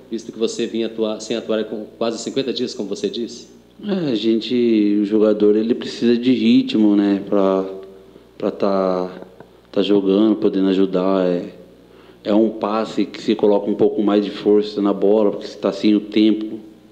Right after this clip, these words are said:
Speaker 2: exato ainda. Então, nos treinamentos você vai aprimorando, só que só o jogo pra, pra você poder,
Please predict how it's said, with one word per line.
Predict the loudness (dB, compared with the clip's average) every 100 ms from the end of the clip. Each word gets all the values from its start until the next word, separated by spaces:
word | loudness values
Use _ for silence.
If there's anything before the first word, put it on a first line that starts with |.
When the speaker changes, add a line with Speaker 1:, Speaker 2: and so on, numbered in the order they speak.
| -4
Speaker 2:
exato | -2 0 0 0 -2 0
ainda. | 2 2 2 -2 -6 -18 -20 -20 -20
Então, | -4 2 4 2 0 -4
nos | -4 -4 0
treinamentos | 0 2 2 2 2 0
você | 0 -2 0
vai | 0
aprimorando, | 2 0 0 2 2 2 2 0 -8 -16 -20 -20 -20 _
só | -4 -2
que | -2 -4
só | 0 2
o | 4
jogo | 4 2 2 -2
pra, | 0 0 -2 -6 -14 -20 -20 _ _ _
pra | -2
você | 0 0 -2
poder, | 2 0 4 2 4 2 0 -4